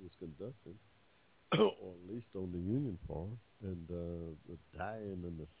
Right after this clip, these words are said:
suffering that had went on for the last five years. Uh, uh, this thing, uh, seemingly, uh, out of control. He was having nightmares, uh, having one of those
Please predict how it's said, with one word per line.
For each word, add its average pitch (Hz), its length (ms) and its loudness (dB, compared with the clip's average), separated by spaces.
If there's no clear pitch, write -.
suffering 85 420 -6
that 78 100 -8
had - 140 -10
went 90 180 -6
on 104 320 -2
for 71 140 -8
the 73 60 -10
last 69 240 -8
five 71 260 -6
years. 71 200 -12
Uh, 50 400 -14
uh, 78 180 -8
this 90 120 -2
thing, 80 340 0
uh, 73 100 -6
seemingly, 78 640 -4
uh, 78 240 -6
out 78 80 -16
of 78 160 -18
control. 101 500 -4
He 110 80 4
was 92 160 0
having 80 280 -6
nightmares, 69 640 -10
uh, - 80 -18
having 82 240 -4
one 80 100 -10
of 80 140 -12
those 78 140 -14